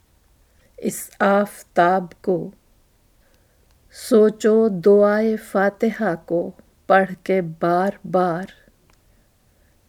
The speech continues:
करती है ये तमाम हकीकत को आश्कार। देखो खुदा ने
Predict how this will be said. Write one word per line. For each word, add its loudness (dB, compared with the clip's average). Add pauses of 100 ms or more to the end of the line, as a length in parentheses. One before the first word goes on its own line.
(180)
करती -2
है -2
ये -2 (180)
तमाम 0 (220)
हकीकत -2
को 0 (140)
आश्कार। -2 (1400)
देखो 2 (220)
खुदा 0
ने 0